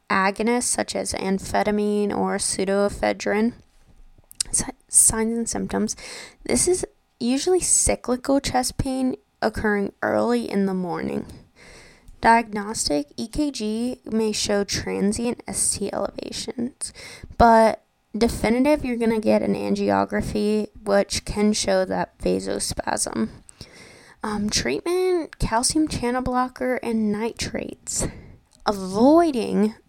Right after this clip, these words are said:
beta blockers. We don't wanna use beta blockers can, 'cause it can actually precipitate vasospasm, and this is a vasospastic disorder.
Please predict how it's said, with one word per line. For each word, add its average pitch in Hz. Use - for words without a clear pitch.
beta 202
blockers. -
We 220
don't 247
wanna 269
use 269
beta 247
blockers 240
can, 208
'cause 226
it 247
can 254
actually 233
precipitate -
vasospasm, 190
and 180
this 185
is 240
a 240
vasospastic 220
disorder. 254